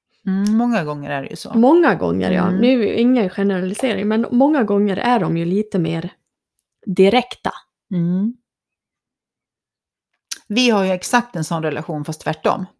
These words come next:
Speaker 2: Du och
Speaker 1: Jag
Speaker 2: din?
Speaker 1: Ja,
Speaker 2: Patrik.
Speaker 1: jag och min. <laughs>
Speaker 2: <laughs>
Speaker 1: Ja.
Speaker 2: Ja, men det är lite här-, härligt. <laughs>
Speaker 1: Ja, han är mycket bättre, om man ska säga så, på att linda in saker i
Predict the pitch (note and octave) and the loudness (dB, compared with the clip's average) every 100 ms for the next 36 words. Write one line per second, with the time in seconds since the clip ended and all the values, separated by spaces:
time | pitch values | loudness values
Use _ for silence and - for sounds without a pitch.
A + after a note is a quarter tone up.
0 | _ _ _ _ _ - - F#3+ F3 D#3+ | _ _ _ _ _ -10 0 4 6 6
1 | G#3+ D#3+ - - E3 D#3 F3+ - G3 E3+ | 6 4 -4 -4 -2 -2 -4 -2 0 0
2 | F3+ E3 F3+ C#3+ F3+ - A#3 A3+ A3+ - | 0 0 -2 -6 -12 -4 -2 2 0 0
3 | - - - A4+ - B4 - - - - | 0 0 2 -2 0 -2 -2 -4 -2 -2
4 | A4 - A4 A4 - - _ _ - - | -4 -2 -2 -2 -6 -8 _ _ -16 -8
5 | A4 A4 G4+ G4+ F#4+ F3+ C#4+ D4 A#4 C5 | -4 0 6 8 8 4 4 6 6 4
6 | - E3+ E3+ G3+ - E3+ E3+ - - - | 2 -2 -4 -8 -6 -4 -4 -10 -14 -12
7 | - - _ G#3+ B3+ D#4 F4+ G4+ C#4 C#4+ | -8 -8 _ 0 2 2 2 0 -2 -2
8 | D4+ G#3+ F#3+ F#3 - - C4 A#3 G#3+ E3+ | -2 0 -2 -6 -14 -20 -18 -12 -10 -4
9 | G3+ - - F#3 E3+ - F3 D#3+ F3+ E3 | -4 -4 -14 -12 -12 -10 -8 -8 -10 -10
10 | F#3 E3+ E3+ E3 D#3+ D#3 D#3+ D3+ D#3 F3+ | -8 -8 -8 -10 -10 -12 -10 -10 -10 -12
11 | - F3 | -12 -14